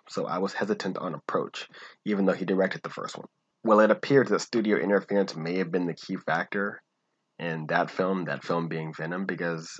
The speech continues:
uh, he's back to form with the, uh, the sequel f-, to his two thousand nine horror comedy Jim. Now, I'm not gonna declare that this one is better than the first, because it's not,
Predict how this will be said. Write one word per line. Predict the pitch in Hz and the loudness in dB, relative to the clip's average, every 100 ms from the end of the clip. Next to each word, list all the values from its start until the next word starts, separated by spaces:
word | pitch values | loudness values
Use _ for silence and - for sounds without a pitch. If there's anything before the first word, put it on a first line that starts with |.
| 58 | -8
uh, | 60 | -8
he's | - 135 156 | -6 -8 0
back | 156 160 - | 4 4 2
to | 107 | -8
form | - 104 143 85 - - | 0 2 4 0 -6 -6
with | 87 85 | -6 -6
the, | - 82 | -6 -4
uh, | 80 | -4
the | 76 | -6
sequel | - 113 - 76 | -4 -4 -4 -8
f-, | - - _ | -10 -18 _
to | 90 | -8
his | 82 82 80 - | -6 -6 -12 -12
two | - 127 | -4 -2
thousand | 123 117 120 101 95 | 4 4 4 2 2
nine | 98 101 | 4 4
horror | 95 - 107 104 | 0 -2 2 2
comedy | 98 - 101 92 82 - | 2 0 0 0 -4 -6
Jim. | - 104 76 76 _ _ - | 0 0 0 -8 _ _ 2
Now, | 107 | 8
I'm | 104 | 10
not | 127 143 | 12 12
gonna | 139 117 | 10 8
declare | 110 - 135 123 | 4 6 12 12
that | 104 - | 10 4
this | 120 113 - | 0 -2 2
one | 104 98 | 2 4
is | 95 90 - - | 2 -2 -8 -2
better | 92 110 | 2 2
than | 113 123 | 4 4
the | 123 | 4
first, | - 131 131 | 4 2 0
because | - - 85 | -6 -8 -10
it's | 80 - - | -12 -14 -8
not, | 78 80 113 - - | -4 0 0 0 -8